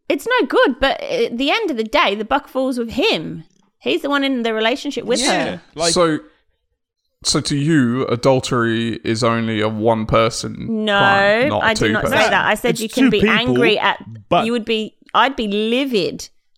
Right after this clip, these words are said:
Speaker 1: actually livid, but the main person that you'd have to be livid with was the person you're with.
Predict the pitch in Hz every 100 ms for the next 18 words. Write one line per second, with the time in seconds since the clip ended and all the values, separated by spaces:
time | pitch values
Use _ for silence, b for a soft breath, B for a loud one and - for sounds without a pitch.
0 | - - 233 254 226 220 240 190 185 208
1 | 208 214 220 233 254 247 202 190 185 180
2 | 180 185 - 180 - 190 185 175 185 175
3 | 175 170 170 180 175 175 170 208 190 202
4 | 220 160